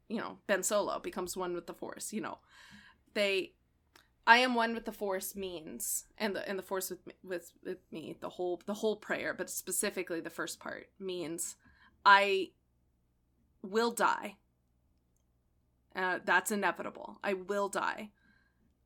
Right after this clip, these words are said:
Um, and until that happens, and when that happens,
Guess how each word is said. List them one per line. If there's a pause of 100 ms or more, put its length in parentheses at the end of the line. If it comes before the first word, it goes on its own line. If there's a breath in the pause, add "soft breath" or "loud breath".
Um, (1080)
and (120)
until
that
happens,
and
when
that
happens,